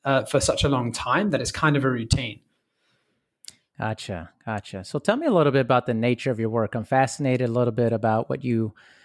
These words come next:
Speaker 2: uh, were telling me a little bit through, I think, LinkedIn we were chatting. I would love to get some background on that.
Speaker 1: Yeah, of course. So I started my entrepreneurial journey at a pretty young age. Uh, when I was thinking back, it actually started when I was around twelve and I was selling chocolate,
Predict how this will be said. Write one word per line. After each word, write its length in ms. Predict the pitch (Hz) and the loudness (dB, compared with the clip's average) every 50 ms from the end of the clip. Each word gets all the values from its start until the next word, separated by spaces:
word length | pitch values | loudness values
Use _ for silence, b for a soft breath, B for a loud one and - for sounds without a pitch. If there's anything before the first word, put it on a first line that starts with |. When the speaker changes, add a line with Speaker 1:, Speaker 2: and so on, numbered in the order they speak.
| b b b b b _ _ _ - | b b b b b _ _ _ -4
Speaker 2:
uh, 280 | - 120 113 110 110 117 | -2 0 0 0 0 0
were 140 | 131 127 117 | 0 0 0
telling 360 | - - 151 151 151 143 139 | 0 2 2 4 4 4 4
me 100 | 135 127 | 4 4
a 40 | 123 | 4
little 240 | 123 127 127 123 113 | 4 4 4 2 2
bit 240 | 131 123 113 107 | 2 2 2 0
through, 380 | - - 143 131 123 120 117 123 | 0 0 2 2 4 4 2 2
I 80 | - 113 | 0 0
think, 180 | - 139 127 | 0 0 0
LinkedIn 460 | 117 123 123 117 - - 123 117 113 | 2 0 0 0 0 0 0 0 0
we 80 | 110 110 | 0 0
were 160 | 107 107 101 | 0 -2 -2
chatting. 500 | 101 - - 117 107 104 107 104 98 95 | -2 0 0 2 2 2 0 -2 -2 -2
I 60 | 113 | -2
would 100 | 120 127 | 0 2
love 200 | 123 135 139 127 | 2 2 2 2
to 100 | - 135 | 2 2
get 160 | 120 131 127 - | 2 2 0 0
some 180 | - 127 113 | 0 0 2
background 480 | 104 117 113 - - - 110 98 98 98 | 2 2 2 0 0 -2 -2 -2 -2 -2
on 160 | 92 92 92 | -4 -4 -4
that. 200 | 90 87 98 110 - _ _ _ _ _ _ _ _ _ _ _ - | -4 -6 -8 -8 -14 _ _ _ _ _ _ _ _ _ _ _ -12
Speaker 1:
Yeah, 260 | - - - 320 285 | -10 -6 -2 0 0
of 140 | 233 147 - | 0 -2 -2
course. 320 | - 262 277 240 - - - | -2 -2 -2 -2 -2 -4 -2
So 400 | - 180 165 160 156 156 156 B B B B B B B | 0 2 2 2 2 0 -2 B B B B B B B
I 120 | - 156 156 | 2 2 2
started 320 | 156 - - 190 220 226 185 | 2 4 2 2 4 4 4
my 100 | 160 160 | 4 4
entrepreneurial 1120 | 165 151 - - - 139 139 147 143 143 143 139 131 127 127 135 135 135 131 123 117 117 | 4 2 0 0 0 2 4 4 6 6 6 4 4 2 2 2 2 4 4 2 0 0
journey 400 | 131 131 127 139 139 135 131 127 | 0 2 2 4 4 4 2 2
at 80 | 120 | 0
a 20 | 120 | 0
pretty 220 | - 160 143 131 | 2 2 2 2
young 180 | 127 127 127 127 | 2 0 0 0
age. 400 | 131 131 127 127 123 - - - B B B B B - | 0 0 0 -2 -4 -6 -10 -14 B B B B B -4
Uh, 220 | 139 131 131 - | -2 -2 -2 -2
when 140 | 147 151 156 | 0 0 0
I 40 | 147 | 0
was 120 | 139 - | 0 0
thinking 360 | 202 208 - - 160 131 113 | -2 -4 -4 -4 -4 -4 -2
back, 240 | 123 131 147 - - | 0 0 0 0 0
it 80 | - 147 | -2 -4
actually 240 | 156 - - - | -4 -2 -4 -4
started 560 | - - - - 135 139 143 143 151 147 - 131 | -4 -4 -2 0 2 2 2 2 0 0 0 0
when 260 | 131 131 131 127 127 | 0 0 0 0 0
I 160 | - 135 131 | 0 0 0
was 100 | 127 123 | 0 0
around 460 | 127 127 135 131 131 127 120 113 117 | 2 2 4 4 4 2 0 -2 -4
twelve 680 | - - - - 139 139 139 131 123 120 117 113 - - | -4 -6 -2 2 4 4 4 4 4 2 0 -2 -4 -6
and 120 | 113 131 127 | -6 -4 -2
I 100 | 131 127 | -2 0
was 140 | 123 117 | 2 2
selling 460 | - - 170 156 143 135 127 120 113 - | 2 4 2 2 2 0 -2 -4 -4 -2
chocolate, 720 | - - - 160 - - - - 139 123 - - - | -2 0 0 0 -2 -2 -2 0 0 0 0 -2 -4